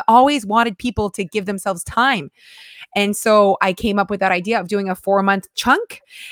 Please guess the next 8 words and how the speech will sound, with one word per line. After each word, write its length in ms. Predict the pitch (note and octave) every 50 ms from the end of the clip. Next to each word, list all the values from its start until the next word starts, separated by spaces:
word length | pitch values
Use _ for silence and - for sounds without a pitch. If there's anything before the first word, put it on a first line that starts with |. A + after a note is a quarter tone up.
| - _ -
and 440 | G3+ G3 G3 G3 G3 G3 F#3+ F3+ - - _ _ -
two 320 | - - - A#3+ A3+ A#3 G#3+
hundred 440 | E3+ A#3+ G#3+ G#3 F#3+ F3+ E3+ - -
and 160 | - F3 D#3+ - - -
fifty 340 | G3+ F#3 - - - G3+ F#3
people 360 | - F#3 E3+ - - D#3+ E3
joined 520 | D3 - F3 E3+ E3+ D#3+ D3 D3 - - _ _ _ _ _ -
that 400 | D#3+ D#3+ F#3+ F#3+ F3 D#3+ - -